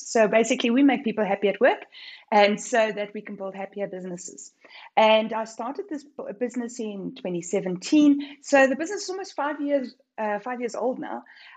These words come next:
Um, and, uh, I am a coach, a professional speaker.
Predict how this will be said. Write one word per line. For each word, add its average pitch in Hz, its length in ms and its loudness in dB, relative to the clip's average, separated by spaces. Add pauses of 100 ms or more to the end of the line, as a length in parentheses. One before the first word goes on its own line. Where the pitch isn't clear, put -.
(100)
Um, 214 320 4 (120)
and, 220 440 -8
uh, 220 320 -4
I 254 260 -10
am 214 320 -8
a 202 60 -8
coach, 339 440 -10 (120)
a 208 80 -8
professional 233 520 -10
speaker. 190 540 -8